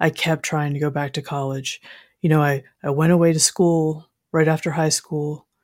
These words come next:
Then I had to leave after two years because my parents couldn't, like, afford for me to keep going. Then I came home and I started going to school part-time. And then I had a couple suicide attempts and I was hospitalized.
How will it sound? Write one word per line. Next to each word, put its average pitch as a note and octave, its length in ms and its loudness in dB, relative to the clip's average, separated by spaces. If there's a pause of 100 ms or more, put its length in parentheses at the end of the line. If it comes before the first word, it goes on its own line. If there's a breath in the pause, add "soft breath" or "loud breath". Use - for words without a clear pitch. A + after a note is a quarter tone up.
(920)
Then D3+ 120 -4
I D3+ 40 0
had D3+ 160 0
to E3 100 -2
leave E3+ 340 2
after E3 240 0
two F3+ 220 -4
years D#3 420 0
because - 220 -8
my D#3 80 -4
parents D#3 340 -4
couldn't, D#3 560 -6
like, D#3 160 -6
afford D3 340 -6
for - 120 -6
me D#3 120 0
to D3+ 40 -4
keep E3 240 -8
going. D3 420 -2 (1120)
Then D3+ 100 -4
I D#3 60 -4
came D#3+ 280 0
home D#3 280 2
and D#3 100 0
I - 20 -4
started D3 340 -2
going D#3 220 0
to D3 60 -4
school - 280 -2
part-time. D3+ 880 -4 (1200)
And E3 180 0
then E3+ 80 4
I F3 80 4
had E3 220 2
a - 20 -4
couple E3+ 240 0
suicide F3+ 500 -2
attempts D3 600 -12
and D#3+ 100 -4
I D#3 60 0
was D#3+ 140 -2
hospitalized. D3+ 840 -4